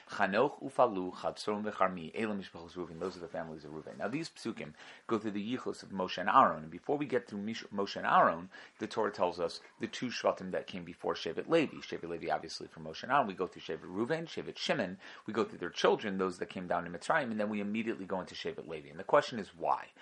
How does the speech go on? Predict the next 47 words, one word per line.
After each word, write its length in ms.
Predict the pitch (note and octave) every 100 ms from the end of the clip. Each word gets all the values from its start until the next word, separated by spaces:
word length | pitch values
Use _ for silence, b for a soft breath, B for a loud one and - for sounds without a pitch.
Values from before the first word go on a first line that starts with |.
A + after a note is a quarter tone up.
| B B
Why 220 | - F#2+ G2+
do 80 |
we 80 | G2
have 80 | E2+
to 80 | D#2
mention 320 | E2 - D#2
the 60 | D#2+
yichus 360 | F2 - D#2+
of 60 | D2
Moshe 240 | E2 E2
and 100 | G2
Aaron? 240 | C3+ C#3 G#2+
Why 160 | G2
do 60 | G2+
we 80 | F#2
have 100 | -
to 60 |
mention 280 | F2+ F2 F2
Reuven 260 | E2+ D#2 E2+
and 100 | F2
Shimon? 320 | - D3 C#3 B B -
What 200 | A2 A2
is 100 | G2
all 160 | F#2
this 200 | F2 E2+
for? 260 | - - E2+ - B B B -
So 100 | A#2
number 200 | C#3+ D#3
one, 160 | A#2 F#2+
Rashi 260 | G2+ G#2 G#2+
tells 240 | D#2+ D2+
us 140 | D#2+ -
that 120 | G2+
the 40 |
pasuk 320 | - G#2 G#2
is 100 | G2+
needed 280 | F2 D#2+ E2
to 100 | F#2
start 260 | - F#2+ -
their 100 | F#2
yichus 280 | D#2+ - G#2
from 160 | C3
Reuven 240 | C#3+ F3+ C#3
in 140 | A2+
order 260 | - A#2 A2
their 160 | G2
birth. 280 | E2+ F2+ -